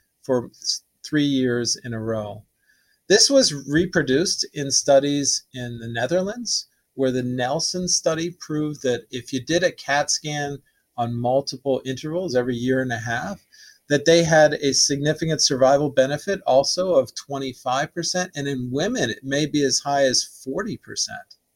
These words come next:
in that subgroup that they looked at. So who's the patient we're looking for that's the highest risk of developing lung cancer? Well, the biggest group is people who smoke cigarettes. If you smoke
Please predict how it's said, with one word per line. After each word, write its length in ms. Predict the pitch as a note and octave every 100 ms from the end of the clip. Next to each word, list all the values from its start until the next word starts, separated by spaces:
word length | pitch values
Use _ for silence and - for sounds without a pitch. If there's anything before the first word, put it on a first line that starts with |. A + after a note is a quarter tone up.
| -
in 100 | A#2
that 200 | A#2+ A2+
subgroup 560 | - D3+ C#3+ B2 A#2
that 160 | - A2+
they 100 | A2+
looked 300 | A2 A2+ -
at. 180 | G2+ G2+ _ _ _ - - - _
So 260 | - E3+
who's 300 | D#3 A#3 C#4
the 100 | A#3
patient 420 | - G3 F#3+ F3 D#3
we're 100 | C#3+
looking 360 | D3+ C#3+ B2
for 280 | A#2+ C3+ B2
that's 260 | A#2 A#2 -
the 120 | C#3
highest 540 | - D3+ D#3 D#3+ -
risk 240 | C3+ - C3
of 80 |
developing 460 | A#2+ A#2+ B2+ C#3 C3
lung 220 | C3+ F3
cancer? 360 | - F#2 - - _ _ - _ _
Well, 380 | B2+ C#3 F#3 - _
the 160 | B2 A2+
biggest 360 | D3+ F#3+ F#3
group 240 | - F3 F#3+
is 340 | D#3 C#3+ - _
people 340 | A#2+ A#2+ D3+
who 160 | C#3+ F3
smoke 360 | - A2+ B2 -
cigarettes. 720 | E3+ F3 A#2 - - - - _ _ _ _ _ -
If 300 | F3 F#3+ -
you 240 | G3+ C4
smoke 520 | B3 - G3 E3 B2